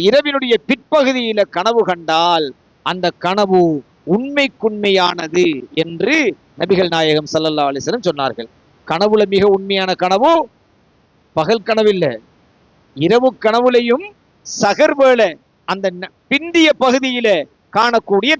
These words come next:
கனவு. அஸ்தகுர் ருயா பில் அஸ்ஹார், சகருடைய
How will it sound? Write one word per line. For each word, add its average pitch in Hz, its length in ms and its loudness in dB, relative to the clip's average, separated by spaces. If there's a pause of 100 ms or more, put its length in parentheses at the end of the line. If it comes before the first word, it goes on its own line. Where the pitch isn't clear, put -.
கனவு. 214 320 0 (420)
அஸ்தகுர் 214 600 0
ருயா 190 400 0 (580)
பில் 220 200 0 (120)
அஸ்ஹார், 151 640 0 (720)
சகருடைய 247 500 0